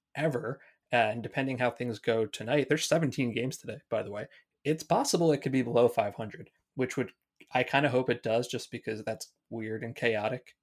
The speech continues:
and I like weird and chaotic. Um, I also think that there is just a lot to this being a small sample size fluke, because when I looked at this on Monday, there had been at the time three hundred and seven games played, and I got some help from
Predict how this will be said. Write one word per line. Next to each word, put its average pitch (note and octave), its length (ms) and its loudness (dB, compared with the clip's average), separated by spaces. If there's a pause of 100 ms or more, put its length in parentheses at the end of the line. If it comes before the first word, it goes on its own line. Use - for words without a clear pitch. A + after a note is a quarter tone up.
and A2 360 -10 (220)
I A2 200 -2
like A#2+ 260 -2
weird D3+ 240 8
and E3 100 6
chaotic. D#3+ 480 2 (480)
Um, D3 280 4
I D#3 120 6
also D#3+ 300 8
think D3+ 240 0
that C3+ 140 -2
there C3 180 4
is A#2+ 100 0
just B2 240 -4
a A2+ 100 0
lot A2+ 300 -2
to A#2+ 140 -6
this A#2+ 180 -6
being B2 300 -6
a A#2+ 100 -2
small B2+ 280 -6
sample B2+ 320 -4
size C3 280 -2
fluke, D3+ 320 -4 (460)
because B2+ 300 0
when B2 100 0
I B2 60 2
looked F#3+ 180 0
at C#3 80 -2
this B2+ 320 0
on A2+ 260 -4
Monday, C#3 520 -2 (160)
there C#3 160 0
had C#3 200 0
been B2+ 140 -2
at B2 80 0
the - 80 -18
time A2+ 240 -6
three C3 200 -4
hundred A#2+ 240 -2
and A#2 80 -10
seven A2 300 -6
games - 280 -12
played, D3 380 4 (420)
and A2+ 280 -2
I G#2 320 -4
got A2+ 160 0
some A2+ 140 -6
help G#2+ 240 -2
from G#2 420 -10